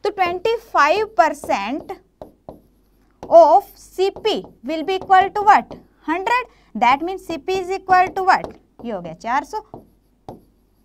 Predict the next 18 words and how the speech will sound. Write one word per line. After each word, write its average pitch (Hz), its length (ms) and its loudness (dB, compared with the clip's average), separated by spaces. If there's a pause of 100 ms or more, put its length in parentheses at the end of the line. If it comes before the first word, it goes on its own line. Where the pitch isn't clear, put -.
(760)
Done। 415 280 -2
So - 120 -14
answer 262 360 -6
will - 280 -20
be 190 60 -14
four 381 200 -10
hundred। 381 380 -10 (520)
बिल्कुल 349 200 -6
सिंपल 427 280 -6
क्वेश्चन 440 260 -2
है। 494 300 -6 (2750)
हाँ 247 120 -2
जी, 370 220 -2
सिंपल 349 360 -2
है, 403 200 2
क्लियर 392 300 0
है 403 100 0
क्वेश्चन? 415 480 -2